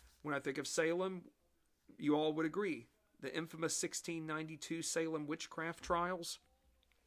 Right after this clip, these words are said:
Okay, so the Port of Boston gets relocated north to Salem. But for those in Boston, so many people's livelihoods were dependent upon the Bo-, upon Boston's port, not just so much for goods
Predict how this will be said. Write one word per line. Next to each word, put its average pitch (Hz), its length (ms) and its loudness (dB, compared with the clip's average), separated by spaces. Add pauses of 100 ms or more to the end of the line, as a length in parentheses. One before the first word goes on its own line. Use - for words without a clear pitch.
(240)
Okay, 170 320 6
so 160 340 6 (420)
the 139 80 0
Port 196 220 12
of 151 100 2
Boston 175 420 8
gets 165 240 2
relocated 160 640 4
north 160 420 4
to 202 100 0
Salem. 156 580 2 (1400)
But 190 320 12 (600)
for 180 140 2
those 208 480 6 (100)
in 185 120 4
Boston, 208 640 6 (260)
so 214 260 6
many 233 200 4
people's 190 440 2
livelihoods 151 920 4 (160)
were 185 160 6
dependent 202 560 0
upon 131 380 0
the 139 80 -2
Bo-, - 220 0 (320)
upon 147 340 0
Boston's 135 500 2
port, 135 380 0
not 175 220 4
just - 180 -2
so 220 80 2
much 208 200 0
for 165 160 -2
goods 170 420 2